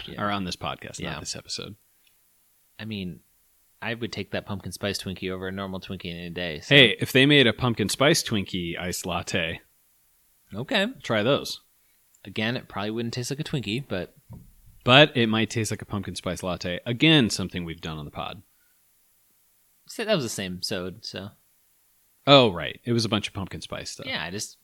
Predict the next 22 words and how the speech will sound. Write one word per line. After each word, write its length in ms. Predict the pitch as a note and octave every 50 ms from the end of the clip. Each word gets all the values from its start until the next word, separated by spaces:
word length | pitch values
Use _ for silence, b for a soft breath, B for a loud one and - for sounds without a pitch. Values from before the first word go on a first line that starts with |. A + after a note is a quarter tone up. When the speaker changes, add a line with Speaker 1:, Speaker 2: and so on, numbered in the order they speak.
| _ _ _
Speaker 1:
found 240 | - - A2 G#2+ G#2+ -
pumpkin 240 | A#2+ A2+ A2+ A#2
spice 260 | - - - A#2 A2+ -
snacks. 220 | - A#2+ A2+ G2+
Speaker 2:
Well, 180 | - G2 E2+ F2
what 100 | F#2+ A2
I 60 | A2+ A#2
said 240 | - - C#3 A#2+
wasn't 280 | A2 A2+ B2 C3+ E3+ F3
wrong. 540 | D#3 C#3+ B2 G#2+ G2+ F#2+ F#2+ G2+ B2 C3+ - _ _ _ _ _ _ _ _ _ _ _ _ -
Speaker 1:
Yeah, 220 | - - - - - -
just 240 | - G#2 F#2+ - -
Speaker 2:
It 140 | - _ _
was 100 | A#2 G#2+
just 180 | - A#2+ - -
misleading. 400 | A2+ - - C#3 A2+ D#2+ D#2 D2 - - - - - - - - _ _ _ _ - -
Speaker 1:
Yeah. 200 | E4 - - - - - _ -
Speaker 2:
And 100 | D3 B2
I 100 | G2+ F#2
forgot. 400 | - - G#2 F#2 A2+ G2+ - - - _ - - B B B B B B B B B B B B B B _ _ _ _ _ _ _ _ _ _ - - _ _ _ B B B B B B B B B _ _ _ -
Speaker 1:
You're 180 | A2+ A#2 A2+
forgiven. 440 | - G#2+ G2 F2+ F#2+ D#2 D2 D2 E2